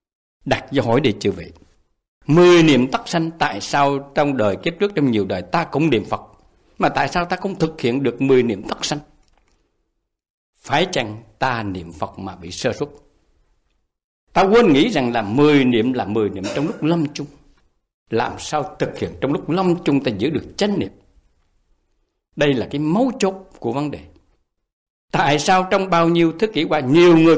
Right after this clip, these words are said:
cũng tu hành, cũng niệm Phật mà ra đi không để lại một thoi tướng nào tốt lành để chứng tỏ rằng là người đó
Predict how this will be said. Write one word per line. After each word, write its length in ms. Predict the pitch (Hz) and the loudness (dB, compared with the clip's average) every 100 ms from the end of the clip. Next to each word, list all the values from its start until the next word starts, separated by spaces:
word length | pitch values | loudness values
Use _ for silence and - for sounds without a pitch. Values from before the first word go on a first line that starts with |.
| 160 | 2
cũng 160 | 196 | -2
tu 120 | 208 | -2
hành, 180 | 175 135 | -2 -4
cũng 200 | 117 190 | -4 -2
niệm 100 | 226 143 | -2 -4
Phật 220 | - - | -6 -4
mà 220 | 147 143 | -2 -2
ra 220 | 139 202 | -2 -2
đi 160 | 196 202 | -2 -4
không 360 | 202 214 202 | -4 -6 -2
để 140 | 175 208 | -2 -2
lại 160 | 135 | -4
một 160 | 107 101 - | -10 -16 -12
thoi 180 | 120 123 - | -12 -12 -4
tướng 220 | 240 160 | -2 0
nào 200 | 117 98 | -4 -4
tốt 180 | - 208 | -4 -4
lành 180 | 139 92 | -4 -6
để 100 | 131 | -8
chứng 240 | 170 196 | -8 -8
tỏ 160 | 214 160 | -2 -2
rằng 160 | 156 104 | -4 -8
là 80 | 92 | -6
người 280 | 110 98 - | -4 -4 -4
đó 280 | 127 156 | -6 -6